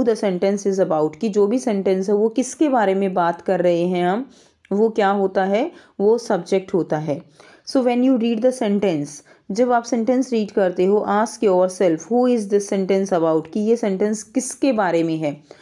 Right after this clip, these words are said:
तो जो आपको आंसर मिलेगा कि ये किसके बारे में बात की जा रही है, तो वो क्या होगा, वो सब्जेक्ट होगा।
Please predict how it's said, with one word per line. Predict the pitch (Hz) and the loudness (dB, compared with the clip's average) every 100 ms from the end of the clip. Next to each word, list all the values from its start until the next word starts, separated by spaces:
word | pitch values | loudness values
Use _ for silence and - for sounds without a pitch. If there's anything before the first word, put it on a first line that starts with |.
| - _ - | -20 _ 0
तो | 262 269 - | 2 2 -2
जो | 185 202 208 | -2 2 2
आपको | 220 196 190 - | 2 0 -2 -2
आंसर | 226 202 196 233 | 0 0 0 -2
मिलेगा | 226 208 196 214 | 0 2 2 0
कि | 233 | 0
ये | 240 | -2
किसके | 240 453 - 277 | -2 -4 -4 -2
बारे | 247 208 | 0 0
में | 208 214 | 0 0
बात | 202 190 - | 0 0 -4
की | 202 | -6
जा | 202 208 | -2 0
रही | 185 185 208 | 2 2 2
है, | 240 | 2
तो | 262 | 0
वो | 214 196 | 2 2
क्या | 196 185 | 2 0
होगा, | 190 175 190 214 | 2 0 0 0
वो | 208 190 | 0 0
सब्जेक्ट | 190 165 180 180 190 | -2 -4 -4 -4 -2
होगा। | 160 151 | 0 0